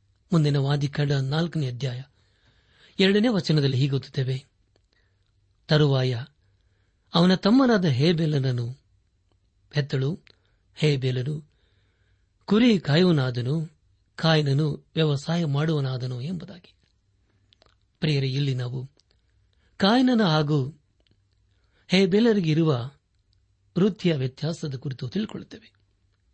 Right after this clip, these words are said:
ಅವರು ಸಹೋದರರು, ಅಂದರೆ ಅವರು ಆದಾಮ ಹಾಗೂ ಹವಳ ಮಕ್ಕಳಾಗಿದ್ದರು. ಅವರು ಒಂದೇ ತಾಯಿ ತಂದೆಯ ಮಕ್ಕಳಾಗಿದ್ದರು.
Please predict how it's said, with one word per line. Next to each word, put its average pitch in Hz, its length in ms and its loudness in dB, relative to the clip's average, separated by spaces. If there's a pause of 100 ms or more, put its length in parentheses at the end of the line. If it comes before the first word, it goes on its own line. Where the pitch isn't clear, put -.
(340)
ಅವರು 214 140 -2
ಸಹೋದರರು, 170 680 -6 (880)
ಅಂದರೆ 143 340 2
ಅವರು 127 400 -4 (960)
ಆದಾಮ 160 420 4
ಹಾಗೂ 131 440 -2 (500)
ಹವಳ 151 320 0
ಮಕ್ಕಳಾಗಿದ್ದರು. 127 800 -6 (1000)
ಅವರು 156 220 2
ಒಂದೇ 135 280 2
ತಾಯಿ 139 260 -2
ತಂದೆಯ 123 360 -6 (720)
ಮಕ್ಕಳಾಗಿದ್ದರು. 139 840 -4